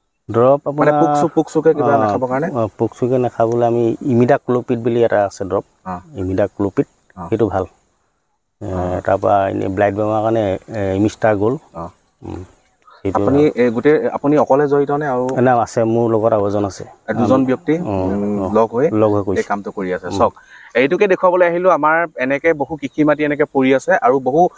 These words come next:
Speaker 2: মাটি আচলতে, এ, কৰিব পাৰিলেই হৈ গ'ল, উপাৰ্জন নিজে নিজে আহিব।
Speaker 1: নিজে আহিব।
Speaker 2: এ, ভোট জলকীয়া খেতি কৰি লাখ টকাৰ উপাৰ্জন আৰু এজোপা, এজোপা গছৰ পৰা কিমান মানে, এ, দিব পাৰে প্ৰডাকশ্যন? এইজোপাটো পূৰা মই জপজপিয়া দেখিছোঁ, এতিয়াও মানে ইয়াৰ পৰা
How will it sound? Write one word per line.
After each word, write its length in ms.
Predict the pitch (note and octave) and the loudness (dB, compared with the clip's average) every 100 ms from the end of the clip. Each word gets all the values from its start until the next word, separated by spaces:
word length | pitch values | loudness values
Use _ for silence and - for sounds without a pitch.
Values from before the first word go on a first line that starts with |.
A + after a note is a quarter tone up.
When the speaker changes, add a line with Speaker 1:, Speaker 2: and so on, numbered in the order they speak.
| - - - | -10 -4 0
Speaker 2:
মাটি 260 | B2+ F#3+ | 0 2
আচলতে, 340 | F#3 F#3+ F3+ G3 | 2 2 2 2
এ, 460 | F#3+ - C#3 C3 C3+ | 0 0 2 4 2
কৰিব 380 | - F3 G3 G#3 | 2 2 4 2
পাৰিলেই 360 | F#3 F#3 G3+ | 2 2 0
হৈ 180 | G3 F#3 | 0 0
গ'ল, 140 | F3+ | 2
উপাৰ্জন 560 | A3+ - A#2+ D3+ D#3 F3+ | 0 -2 0 2 2 -2
নিজে 280 | F#3+ C3 C#3 | -6 0 0
নিজে 220 | C#3+ C#3 | 2 2
আহিব। 280 | A#2+ G#2+ G2 | 0 -2 -4
Speaker 1:
নিজে 160 | G2 | -4
আহিব। 300 | G2 G2+ F#2 | -8 -10 -4
Speaker 2:
এ, 80 | A#2+ | -2
ভোট 220 | A#2 D3 | 0 0
জলকীয়া 440 | D3 E3 F#3 F#3+ G3 | 2 2 2 2 -2
খেতি 260 | - D3+ | -2 -6
কৰি 280 | E3 F3 F3 | -2 0 2
লাখ 180 | C#3+ C3+ - | 2 0 -2
টকাৰ 220 | D3+ D#3+ | -2 0
উপাৰ্জন 420 | D#3+ D#3+ D#3+ F3 F#3+ | 0 0 0 -2 2
আৰু 220 | C#3+ E3 | 2 2
এজোপা, 360 | B3+ D3 F#3+ G3 - - - | 0 0 0 0 -4 -16 -2
এজোপা 300 | C3 F3+ G#3+ | 0 2 2
গছৰ 220 | F3+ G3+ | 0 0
পৰা 100 | G3+ | -2
কিমান 300 | G3 F3+ F#3+ G3 F#3 | 0 0 2 0 0
মানে, 240 | F#3 F#3+ F#3 - | 0 0 -2 -4
এ, 100 | B2 | 0
দিব 180 | B2+ C#3+ | 2 2
পাৰে 260 | D#3 G#2 F2+ | 2 0 -2
প্ৰডাকশ্যন? 340 | - A2 - G2 - _ _ | -6 -6 -6 -12 -18 _ _
এইজোপাটো 360 | - D#3 F3+ F3+ | 0 2 2 2
পূৰা 200 | E3 F3 | 2 2
মই 160 | E3+ | 2
জপজপিয়া 420 | C#3+ D3 D3 E3 E3+ | -2 -2 0 2 2
দেখিছোঁ, 300 | C3 A#2 A#2+ | 0 -4 -4
এতিয়াও 260 | C3+ D3+ | 0 2
মানে 140 | D3 D3 | 2 0
ইয়াৰ 100 | C#3 | 0
পৰা 160 | D3 | 0